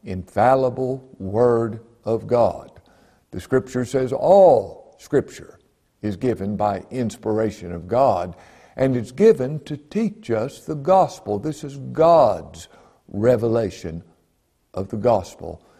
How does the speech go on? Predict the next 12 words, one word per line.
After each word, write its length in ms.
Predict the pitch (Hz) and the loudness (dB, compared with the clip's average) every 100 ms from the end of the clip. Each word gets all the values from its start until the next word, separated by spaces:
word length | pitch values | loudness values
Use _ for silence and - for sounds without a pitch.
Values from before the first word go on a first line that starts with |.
| _ _ - | _ _ -10
It's 240 | 104 - | -10 -8
the 80 | - | -12
gospel 800 | 95 110 139 135 - 117 98 - - _ - | -4 2 2 2 -4 -4 -4 -8 -20 _ -6
of 180 | 101 92 | -6 -6
the 80 | 80 | -14
Scriptures. 800 | - 90 202 - - - - - _ _ _ _ _ - - | -8 -8 -8 -10 -12 -12 -20 -20 _ _ _ _ _ -20 -12
And 160 | 92 123 | -6 -4
look 140 | 170 | -2
what 100 | 247 | 0
he 80 | 190 | 0
says 300 | 208 185 151 | 2 2 2
next. 560 | 185 226 139 - - | -2 -2 -4 -8 -20